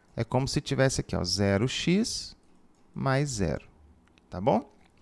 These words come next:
Então, é assim que a gente identifica os coeficientes de uma equação de segundo grau. Bom,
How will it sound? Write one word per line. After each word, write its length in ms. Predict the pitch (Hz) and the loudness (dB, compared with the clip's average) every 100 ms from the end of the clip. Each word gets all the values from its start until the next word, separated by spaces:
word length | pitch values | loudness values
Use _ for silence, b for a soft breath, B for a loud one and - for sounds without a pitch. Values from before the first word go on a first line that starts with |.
| _ _ _ _ - - B B B | _ _ _ _ -10 -10 B B B
Então, 420 | 269 - 196 214 - | 0 8 12 10 10
é 80 | 190 | 10
assim 260 | 196 - | 10 8
que 80 | 180 | 10
a 40 | 180 | 10
gente 200 | 175 160 | 10 8
identifica 680 | 139 135 - - 160 - - | 6 4 4 0 0 0 0
os 220 | 143 - | 0 0
coeficientes 1080 | - 240 247 - 185 - 117 147 165 175 127 | 6 8 8 6 2 4 4 4 4 2 4
de 80 | |
uma 220 | 139 143 - - | 4 6 4 2
equação 600 | 180 - 165 - 131 135 | 0 4 2 4 4 4
de 80 | - | 4
segundo 380 | 151 139 147 | 2 6 6
grau. 240 | 151 - - - _ _ b b b b b b b | 4 2 -2 -10 _ _ b b b b b b b
Bom, 260 | - 139 - | 2 2 2